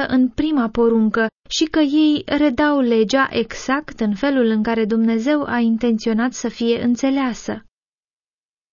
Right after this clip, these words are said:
Aceasta nu poate fi schimbarea prezisă de profet. Profeția vorbește despre o schimbare intenționată, deliberată.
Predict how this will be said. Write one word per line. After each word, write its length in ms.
Aceasta 560
nu 120
poate 280
fi 160
schimbarea 640
prezisă 460
de 120
profet. 640
Profeția 720
vorbește 460
despre 360
o 60
schimbare 760
intenționată, 1200
deliberată. 960